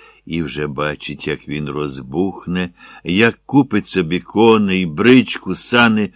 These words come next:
як справить хромові чоботи, критий кожух, новий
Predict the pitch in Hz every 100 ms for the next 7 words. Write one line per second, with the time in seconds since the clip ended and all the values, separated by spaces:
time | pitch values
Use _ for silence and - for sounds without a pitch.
0 | - - 107 151 127 - - - 131 120
1 | 110 - - 120 127 107 92 - - 131
2 | 117 110 104 92 _ _ _ 127 151 127
3 | 110 95 98 95 117 143 - 101 143 135
4 | 110 95